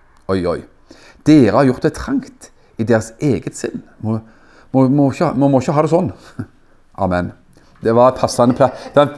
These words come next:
p-, en passende plass å si amen. Det ble så fa-, sagt så fint her, vet du, om himmelen, og vi lever her, så i, så hi-, i himmelen så på jorden,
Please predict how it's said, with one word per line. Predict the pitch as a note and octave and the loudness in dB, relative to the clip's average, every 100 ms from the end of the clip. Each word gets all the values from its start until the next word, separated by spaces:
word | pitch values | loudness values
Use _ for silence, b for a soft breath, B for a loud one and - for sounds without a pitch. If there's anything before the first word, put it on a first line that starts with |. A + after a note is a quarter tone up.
| - | -10
p-, | - C#3+ | -4 -2
en | |
passende | - E3+ - E3+ | 0 -2 0 0
plass | D#3 C#3+ B2 | 0 -2 -2
å | |
si | C3+ | -2
amen. | A#2+ G#2+ F#2+ G2 A3 B B B B B B B B B - | 0 0 -2 -6 -10 B B B B B B B B B -10
Det | G#2 | 0
ble | C3+ | 2
så | C3+ D3+ | 2 2
fa-, | C#3+ D3 | 4 2
sagt | - D3+ C#3+ | 2 0 -2
så | - C#3 | -4 0
fint | D3 D3+ | 0 2
her, | D3 | 2
vet | B2 | 2
du, | A#2+ | 2
om | A#2+ | 2
himmelen, | A#2+ C#3+ A2 B2+ D3 | 2 2 4 2 2
og | C3 A#2 A#2+ | 2 2 2
vi | B2 | 4
lever | A#2+ C3+ C3 | 4 4 2
her, | A2+ | 0
så | - C3+ | 2 2
i, | C#3 | 2
så | A#2 C#3+ C#3+ | 2 2 4
hi-, | C#3+ | 2
i | B2+ B2+ | 2 2
himmelen | C3+ C3 | 4 2
så | D3 C3 | 2 0
på | C3 | 2
jorden, | C3 C#3+ D#3+ | 4 2 0